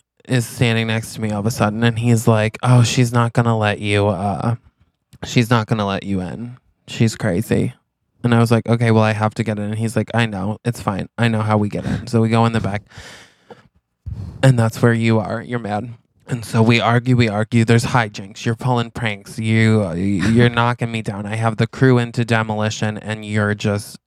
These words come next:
Speaker 1: fucking shit up. But I
Speaker 2: I
Speaker 1: call
Speaker 2: love
Speaker 1: the
Speaker 2: that.
Speaker 1: police, and every time the police come,
Speaker 2: Oh.
Speaker 1: you're nowhere to be found. And they think
Speaker 2: Okay.
Speaker 1: I'm pulling a,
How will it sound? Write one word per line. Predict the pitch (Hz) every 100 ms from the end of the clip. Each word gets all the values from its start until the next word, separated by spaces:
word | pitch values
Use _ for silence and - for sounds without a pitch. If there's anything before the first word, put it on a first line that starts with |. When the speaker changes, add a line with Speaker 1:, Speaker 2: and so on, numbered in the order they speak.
| 113
Speaker 1:
fucking | - 107 113 110
shit | 107 104
up. | 98 _ - - - _
But | - 110
I |
Speaker 2:
I | 107
Speaker 1:
call | 170
Speaker 2:
love | 110
Speaker 1:
the | 110
Speaker 2:
that. | -
Speaker 1:
police, | 127 135 123
and | 110
every | 107 110
time | 113 110
the | 107
police | 110 113 110
come, | - 131 127
Speaker 2:
Oh. | 113
Speaker 1:
you're | 110
nowhere | 104 104 104
to | 101
be | 98
found. | 101 - - 110 - _ _
And | 120 117
they | 120
think | - 107 -
Speaker 2:
Okay. | 170 170
Speaker 1:
I'm | 135
pulling | 113 110
a, | 107